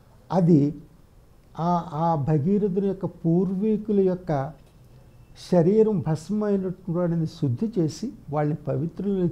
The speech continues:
చేసిందని, వాళ్ళు మన పూర్వీకులే కాబట్టి మనం కూడా అక్కడ స్నానం చేసి వాళ్ళందరినీ తలుచుకోవడం. అంతేకాకుండా హిమాలయాల్లోనే గంగ పుట్టింది కాబట్టి, మామూలుగా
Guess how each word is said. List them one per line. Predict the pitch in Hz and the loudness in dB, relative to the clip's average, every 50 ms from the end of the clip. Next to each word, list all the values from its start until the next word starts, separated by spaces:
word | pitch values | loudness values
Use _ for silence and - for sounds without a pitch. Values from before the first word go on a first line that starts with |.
| - - | -2 -4
చేసిందని, | 139 135 - - - 156 147 151 147 151 180 - - - - - - - - - - - - - - - - - - - - | -6 -6 -6 -6 -6 -4 -4 -2 -4 -6 -6 -10 -14 -20 -20 -20 -20 -20 -20 -20 -20 -20 -20 -20 -20 -20 -20 -20 -18 -12 -6
వాళ్ళు | 139 135 127 147 180 214 233 226 | -4 -2 0 2 2 2 2 2
మన | 208 208 196 160 | 0 0 -2 -4
పూర్వీకులే | - - - 143 143 156 180 196 214 226 226 226 - 202 180 165 | -6 -4 -2 0 0 2 0 0 -2 -2 -2 -2 -2 -2 -2 -2
కాబట్టి | 156 160 143 131 131 123 147 139 - - 294 - - - - - - | -4 -4 -6 -6 -6 -6 -8 -8 -8 -8 -10 -10 -12 -18 -20 -14 -10
మనం | 127 117 120 127 139 170 185 | -8 -6 -6 -6 -6 -6 -6
కూడా | 180 - 214 208 202 175 | -6 -6 -6 -4 -4 -4
అక్కడ | 151 - - 147 139 139 | -6 -8 -8 -10 -10 -10
స్నానం | 135 - - - - 135 131 135 147 170 196 175 - - | -10 -14 -16 -12 -10 -10 -8 -6 -6 -6 -6 -6 -6 -6
చేసి | 127 127 123 - 214 294 - - - - - - - - - - - | -6 -6 -6 -8 -10 -12 -12 -14 -20 -20 -20 -20 -20 -20 -20 -14 -10
వాళ్ళందరినీ | 123 123 127 131 127 127 123 135 139 175 170 175 175 175 | -6 -6 -4 -4 -4 -4 -6 -4 -4 -4 -2 -2 -2 -2
తలుచుకోవడం. | 175 - 120 120 123 123 - 151 135 - 156 156 156 165 220 - - - - - - - - - - - - - - - - - - - - - - - - - - | -4 -4 -6 -6 -6 -6 -8 -8 -6 -2 -2 -2 -2 -2 -6 -8 -14 -18 -20 -20 -20 -20 -20 -20 -20 -20 -20 -20 -20 -20 -20 -20 -20 -20 -20 -20 -20 -20 -20 -12 -6
అంతేకాకుండా | 143 147 156 165 160 226 220 220 208 175 160 175 185 180 175 185 175 147 - | -2 0 0 2 2 2 2 2 0 -4 -4 -4 -4 -2 -2 -2 -2 -2 -2
హిమాలయాల్లోనే | 151 143 135 143 156 190 214 226 233 220 226 226 220 220 220 226 226 226 233 233 233 240 247 240 240 247 | -2 -2 0 0 0 0 0 0 0 0 2 4 4 4 4 2 2 2 2 2 2 2 0 0 0 -2
గంగ | 214 175 185 165 180 180 202 | -2 -2 -2 -2 -2 -2 -4
పుట్టింది | 180 - 170 147 - - 165 156 175 190 | -2 -2 -4 -4 -2 -4 -2 -2 -2 -2
కాబట్టి, | 185 185 180 175 170 196 180 - 226 | -4 -4 -4 -4 -6 -6 -6 -4 -4
మామూలుగా | 185 139 120 123 127 143 175 202 226 233 247 226 254 240 | -4 -2 -2 -2 -2 0 0 2 2 0 0 0 0 -2